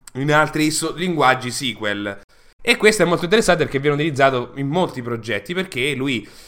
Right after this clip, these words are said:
è capace di elab-, di elaborare diciotto dialetti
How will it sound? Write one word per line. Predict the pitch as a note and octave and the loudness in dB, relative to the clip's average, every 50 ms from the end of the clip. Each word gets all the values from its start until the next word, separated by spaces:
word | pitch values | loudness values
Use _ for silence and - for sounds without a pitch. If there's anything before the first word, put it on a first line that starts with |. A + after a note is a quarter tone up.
| - - | -20 -10
è | - C3 B2+ | -8 -8 -4
capace | - D3+ D#3+ F#3 E3+ D3+ C#3 | -2 0 0 0 0 0 -4
di | C3 B2+ A#2+ A2+ A2+ - - - _ | -4 -4 -4 -4 -4 -6 -10 -18 _
elab-, | - C3+ C#3+ D3 D3 C#3 - - | -10 -4 -2 -2 -2 -2 -6 -8
di | B2+ B2+ B2+ | -6 -2 -2
elaborare | B2+ C3 C#3+ C#3+ D#3 G#3 F3+ B2+ B2+ C3+ C#3 B2 A2+ A2+ | 0 0 0 2 2 4 6 6 6 6 6 4 2 -2
diciotto | A#2+ C3 B2+ - E3 D#3+ D#3 D#3+ - E3+ | -2 -6 -2 -2 -2 -2 -2 -2 -6 -4
dialetti | D#3 D3+ D3 C3+ B2+ B2 B2 - - C3 B2+ C3 C3+ C3 | -2 0 0 0 0 -2 -4 -8 -8 -4 -4 -4 -4 -6